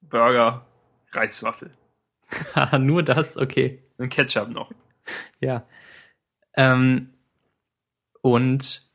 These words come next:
Speaker 2: und, und sonst hab ich heute nur Bananen und Trauben gegessen. Ähm, und, und halt noch den Chili-Rest. Das waren so anderthalb kleine ikea-Schüsseln.
Speaker 1: Dein Chili ist aber auf jeden Fall sehr lecker.
Speaker 2: Hast du das auch schon gegessen?
Speaker 1: Ja, wir hatten
Speaker 2: Ja,
Speaker 1: das,
Speaker 2: okay.
Speaker 1: als ich da war.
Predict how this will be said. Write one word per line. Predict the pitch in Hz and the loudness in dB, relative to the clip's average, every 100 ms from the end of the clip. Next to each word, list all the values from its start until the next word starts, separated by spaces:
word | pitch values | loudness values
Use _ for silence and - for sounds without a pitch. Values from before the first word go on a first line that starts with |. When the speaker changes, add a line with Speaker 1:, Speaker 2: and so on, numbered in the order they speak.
| _ _ _ _ | _ _ _ _
Speaker 2:
und, | 127 110 | -4 -2
und | - 120 | -4 -2
sonst | 117 - | -4 0
hab | 131 | 0
ich | 135 | 0
heute | 131 131 | -4 -2
nur | 139 139 | 0 2
Bananen | 143 135 143 143 | 4 4 4 2
und | 135 | 0
Trauben | - 156 160 123 | 0 -2 0 -2
gegessen. | 117 123 - 131 135 _ _ _ | -2 -4 -4 -6 -8 _ _ _
Ähm, | 123 127 123 | 2 2 2
und, | 131 - | 0 0
und | 131 | 0
halt | 135 131 | 2 2
noch | 131 | 2
den | 131 120 | 0 0
Chili-Rest. | - 127 120 117 - | 0 0 0 -2 -4
Das | 127 - | -6 -2
waren | 120 | -2
so | 120 123 120 - _ _ | -2 -2 -4 -8 _ _
anderthalb | - 127 120 127 120 | 0 0 2 -2 -4
kleine | - 123 120 120 117 - _ _ _ _ _ | -4 -2 0 0 -2 -6 _ _ _ _ _
ikea-Schüsseln. | 123 127 123 120 117 - - - 127 131 185 | -6 -2 -2 0 -2 -6 -8 -6 -6 -8 -2
Speaker 1:
Dein | 135 147 | 0 2
Chili | 151 185 214 | 0 0 0
ist | 240 | 0
aber | 147 139 | 2 4
auf | 127 | 2
jeden | 147 196 | 0 -2
Fall | 170 147 | -2 0
sehr | 156 | 0
lecker. | 170 160 120 127 _ _ _ _ _ _ _ _ _ _ | 0 0 -2 -4 _ _ _ _ _ _ _ _ _ _
Speaker 2:
Hast | 139 135 | -2 0
du | 135 | -2
das | 135 | 0
auch | 156 | -2
schon | - | 0
gegessen? | 151 139 143 220 - _ - | 2 2 0 -4 -6 _ -6
Speaker 1:
Ja, | 139 123 160 - _ _ | -2 -2 -2 -10 _ _
wir | 135 | -4
hatten | 143 - | -2 0
Speaker 2:
Ja, | 127 | -2
Speaker 1:
das, | 123 | -2
Speaker 2:
okay. | 151 | -6
Speaker 1:
als | 123 - | -6 -8
ich | 127 | -6
da | 151 139 | -4 -2
war. | 120 | -4